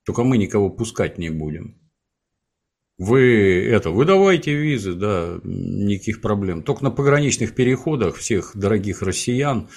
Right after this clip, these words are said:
там угроза для жизни русских. Весь Запад против нас ополчился, угроза. М, туда ездить нельзя. Ну, то, что вы потратили деньги на визы, ну, вы идиоты, поздравляем. А ездить туда нельзя. Я бы на государственном уровне это запретил. Хотите в нато? Ну, пожалуйста,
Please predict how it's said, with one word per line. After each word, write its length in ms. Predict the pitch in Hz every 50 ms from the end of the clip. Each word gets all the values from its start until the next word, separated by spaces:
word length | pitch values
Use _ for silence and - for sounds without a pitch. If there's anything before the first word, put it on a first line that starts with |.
| - - - _ _ _
там 400 | - 131 123 104 92 90 - 107
угроза 460 | 110 110 120 123 127 113 82 87 76
для 420 | 78 85 87 90 85 82 78 78 87
жизни 340 | 90 85 101 98 85 87 85
русских. 480 | 87 87 90 85 80 - - - - -
Весь 160 | 98 101 98
Запад 460 | 98 104 110 95 - - 85 - -
против 320 | - 92 85 - - - 107
нас 180 | 92 85 -
ополчился, 880 | 78 76 - 95 95 95 - - 143 143 123 - - - - - - _ _ _ -
угроза. 560 | 98 95 104 110 104 95 87 87 85 - - _ _ _ _ _
М, 440 | - 98 104 - - - - - 104 -
туда 220 | 110 101 113 110
ездить 440 | 110 104 101 95 90 92 87 73 -
нельзя. 500 | 92 92 92 87 80 78 76 76 - - _ - - - - - - - _ _ _ _ _ _ _ _ _ -
Ну, 60 | 110
то, 100 | 110 127
что 140 | 117 - 117
вы 80 | 107 101
потратили 720 | - - 117 110 113 120 113 104 - 101 95 95 90 87
деньги 380 | 87 92 104 107 104 98 95 92
на 160 | 98 101 101
визы, 280 | 113 151 170 127 104 95
ну, 140 | 95 131
вы 160 | 202 226 180 151
идиоты, 540 | 117 98 95 107 117 123 139 147 - 87
поздравляем. 880 | 78 - - 85 78 87 90 82 87 87 90 95 101 98 90 80 85 92
А 40 | 110
ездить 360 | 151 196 196 123 98 90 -
туда 260 | - 104 95 120 127
нельзя. 340 | 117 92 85 82 85 87 80
Я 220 | 80 85 98 127
бы 80 | 151 165
на 80 | 175 165
государственном 680 | 160 160 - - 156 143 107 90 - - 92 90 95
уровне 300 | 101 87 85 82 82 80
это 200 | 78 73 - 80
запретил. 600 | 78 90 80 - - 90 85 - - 80 73 71
Хотите 400 | - - 120 110 - 156 - 156
в 80 | 151
нато? 400 | 165 175 175 165 156 - - 78
Ну, 320 | 76 76 78 78 92 131 139
пожалуйста, 640 | - 175 156 147 165 165 165 156 131 - - -